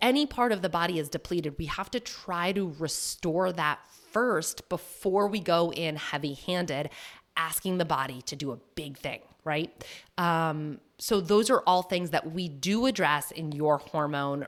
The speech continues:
revival. So in that sense, it's almost a primer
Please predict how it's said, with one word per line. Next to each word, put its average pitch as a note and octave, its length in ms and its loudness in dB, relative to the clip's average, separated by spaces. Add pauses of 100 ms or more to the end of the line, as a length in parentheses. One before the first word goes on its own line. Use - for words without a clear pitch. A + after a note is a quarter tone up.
revival. D3+ 600 0
So F3 180 0
in F3 240 -2
that G#3+ 300 -2
sense, E3 400 -2
it's - 160 -6 (100)
almost F3 460 0
a C#3 80 -8
primer A3+ 880 -2